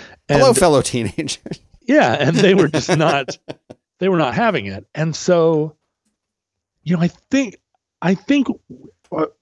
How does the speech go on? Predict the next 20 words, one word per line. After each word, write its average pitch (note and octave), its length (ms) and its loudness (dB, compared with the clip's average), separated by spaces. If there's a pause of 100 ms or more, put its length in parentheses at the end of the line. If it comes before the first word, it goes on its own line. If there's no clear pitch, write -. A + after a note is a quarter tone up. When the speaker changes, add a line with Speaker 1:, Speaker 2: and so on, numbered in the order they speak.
(580)
Speaker 2:
we A3+ 200 6
went A3+ 240 4 (240)
first A#3 480 2 (120)
for A#2+ 200 -2
some G2+ 280 -4
reason, F#2 440 -6 (1120)
the A#2 100 2
teens. A#2 880 -2 (200)
Speaker 1:
Mm-hmm. F2 160 -20 (2250)
Speaker 2:
And D#3+ 340 2 (580)
we D3 120 0
got A3 180 4
up C4+ 160 2
there, D#3 160 4
and E3 120 0
these E3+ 200 0
teens B3+ 300 2
all F3 160 2
had D#3+ 340 -2
these, D3+ 340 0